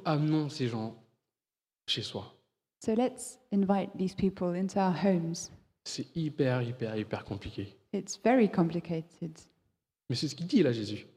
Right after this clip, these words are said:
Speaker 2: But that's exactly what he's saying, Jesus.
Speaker 1: Accueillons-les.
Speaker 2: Welcome, let's welcome them.
Speaker 1: Montrons-leur la, la, l'hospitalité divine.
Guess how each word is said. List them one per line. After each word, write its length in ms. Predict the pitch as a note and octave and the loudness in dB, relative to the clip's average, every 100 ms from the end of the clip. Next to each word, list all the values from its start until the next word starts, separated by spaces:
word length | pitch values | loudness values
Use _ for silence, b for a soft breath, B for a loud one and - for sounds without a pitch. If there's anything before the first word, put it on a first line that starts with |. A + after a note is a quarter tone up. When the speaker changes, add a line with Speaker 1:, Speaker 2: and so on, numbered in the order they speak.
| - | -10
Speaker 2:
But 60 | A3 | -8
that's 180 | A#3+ A3+ | -4 0
exactly 380 | - B3+ B3+ | 2 2 0
what 140 | G#3 E3+ | -4 0
he's 160 | G3 | 0
saying, 340 | - A3 F3 F3 | 2 0 0 -4
Jesus. 480 | E3+ - E3 - - _ _ _ - - _ _ _ _ _ _ _ _ | -6 -6 -8 -12 -20 _ _ _ -18 -18 _ _ _ _ _ _ _ _
Speaker 1:
Accueillons-les. 540 | B2+ B2+ C3+ B2 A2 F#2+ - - _ _ _ | -4 0 0 0 -2 -6 -12 -18 _ _ _
Speaker 2:
Welcome, 480 | G#3+ A3 - G3 F3+ | 0 0 0 -2 0
let's 220 | F#3 G3 - | 0 0 2
welcome 360 | F#3+ F#3+ F3 | 0 0 -2
them. 200 | E3 E3+ E3+ - _ _ _ _ | -2 -4 -8 -18 _ _ _ _
Speaker 1:
Montrons-leur 760 | C3 B2+ - C#3 C3 B2+ B2+ C3 | 0 0 0 2 4 4 2 -2
la, 300 | A#2+ G#2+ - | -4 -4 -6
la, 360 | C3+ A#2 A2+ A#2 | -8 -8 -8 -6
l'hospitalité 680 | C3 B2 - B2+ A#2+ A2+ A#2+ | -4 -4 -4 -2 -2 -2 -6
divine. 460 | A2+ A2 A2+ G#2+ | -6 -8 -8 -10